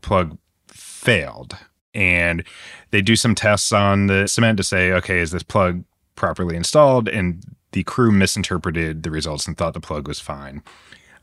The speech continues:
Also, to prevent this oil from coming out, the rig is pumping mud and fluids down to kind of keep pressure on the oil so it doesn't come back out. So they said, "Okay, plug is fine. We're gonna remove this counter pressure from these fluids."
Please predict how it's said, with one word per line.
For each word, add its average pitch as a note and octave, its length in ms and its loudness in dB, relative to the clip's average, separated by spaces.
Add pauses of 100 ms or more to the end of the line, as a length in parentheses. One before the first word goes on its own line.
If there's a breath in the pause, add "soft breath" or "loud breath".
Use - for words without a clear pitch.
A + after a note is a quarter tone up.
(180)
Also, A2 240 2
to F#2+ 120 -6
prevent F#2+ 340 2
this F2 180 -8
oil F2 160 -4
from E2+ 160 -8
coming G2 220 -2
out, F#2+ 140 0 (440 loud breath)
the A2 120 2
rig A#2 180 4
is F#2+ 160 0 (180)
pumping F#2 840 0 (200)
mud F#2 420 2
and E2+ 180 -4
fluids E2+ 500 -2
down D#2 400 -2
to C#2+ 80 -8
kind F2 160 -4
of D#2 80 -8
keep G#2 200 -8
pressure F2+ 440 0
on E2 180 -2
the D2+ 100 -8
oil D2+ 240 -6
so - 100 -6
it E2 60 -8
doesn't D#2+ 220 -4
come D#2 140 -8
back C2 220 -8
out. - 240 -10 (320 loud breath)
So - 120 -4
they F2 80 2
said, F2 180 0
"Okay, G2 440 2 (560)
plug A2 240 2
is G2 100 0
fine. F2 280 2
We're F2 80 -2
gonna F2+ 160 0
remove F#2 400 4
this F2+ 180 0 (200)
counter E2+ 300 0
pressure D#2+ 380 -6
from D#2 200 -10
these C#2+ 180 -10
fluids." D2 500 -6